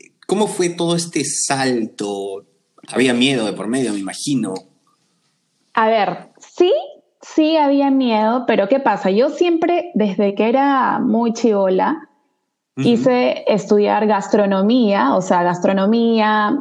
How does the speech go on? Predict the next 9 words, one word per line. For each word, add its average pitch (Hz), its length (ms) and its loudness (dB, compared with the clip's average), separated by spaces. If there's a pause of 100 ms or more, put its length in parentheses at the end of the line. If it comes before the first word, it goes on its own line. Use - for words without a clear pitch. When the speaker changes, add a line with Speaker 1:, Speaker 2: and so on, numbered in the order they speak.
(120)
Speaker 2:
o 220 100 0
pastelería, 202 880 2
algo 330 360 0
que 302 100 2
tuviera 214 300 2
que 214 60 2
ver 196 140 2
con 240 160 2
cocina, 185 440 0